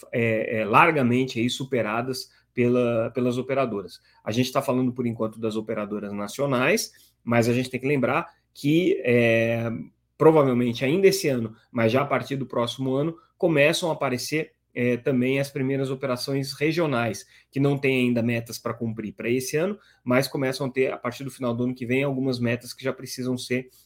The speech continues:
é, é, cumpridas por elas. Então, é, vai ser a segunda fase aí que a gente vai ver, além das cidades com mais de quinhentos mil habitantes, que também precisam ter os sinais liberados. Agora vamos falar da agenda E S G, agenda,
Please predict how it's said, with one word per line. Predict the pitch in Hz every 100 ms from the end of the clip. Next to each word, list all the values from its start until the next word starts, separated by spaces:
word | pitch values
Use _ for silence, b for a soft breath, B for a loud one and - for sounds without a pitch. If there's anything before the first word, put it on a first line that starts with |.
| _
é, | 117 117 113 -
é, | 117 110 107 104
cumpridas | - 135 120 131 127 -
por | -
elas. | 113 - 98
Então, | 104 107 131 151 b b _ -
é, | 113 110 -
vai | 113
ser | - 113
a |
segunda | - 117 110 113 117
fase | 107 107 104
aí | 104 110
que | 113
a |
gente | 113 113
vai | 110 107
ver, | 131 160 B _
além | 135 127 123
das | 127
cidades | - 123 110 110
com | 123
mais | 113 110
de | 117
quinhentos | - 117 107 107
mil | 110 110
habitantes, | 107 113 104 107 -
que | -
também | 127 113 113
precisam | 117 113 113 110 107
ter | 113 113 b b
os | 127 -
sinais | 120 110 107 107
liberados. | 120 117 - - - _ _ _ _ _ _ _ _ _ B B B B
Agora | 135 160
vamos | 196 190
falar | 185 180
da | 180
agenda | 143 165 175
E | 170
S | 170 - 160
G, | 135 175 175 -
agenda, | - 127 117 127 127 127 117